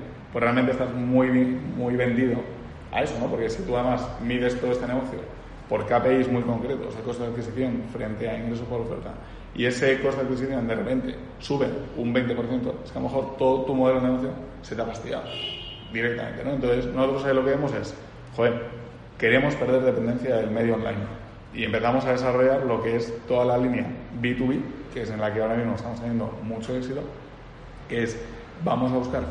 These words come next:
fuentes de tráfico complementarias que nos den masa a un coste mucho más controlado. Entonces,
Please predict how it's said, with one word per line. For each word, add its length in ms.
fuentes 380
de 80
tráfico 380
complementarias 800
que 140
nos 140
den 220
masa 420
a 100
un 100
coste 340
mucho 220
más 140
controlado. 420
Entonces, 680